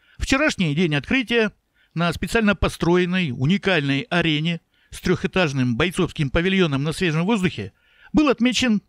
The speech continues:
поединком профессиональных боксеров в категории до пятидесяти девяти килограммов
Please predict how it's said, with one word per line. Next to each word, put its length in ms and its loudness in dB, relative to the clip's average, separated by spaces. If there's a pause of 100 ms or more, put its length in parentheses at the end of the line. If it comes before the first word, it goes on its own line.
(160)
поединком 600 2
профессиональных 800 -2
боксеров 580 -2
в 60 -12
категории 440 0
до 120 0
пятидесяти 460 -6
девяти 340 -2
килограммов 560 -2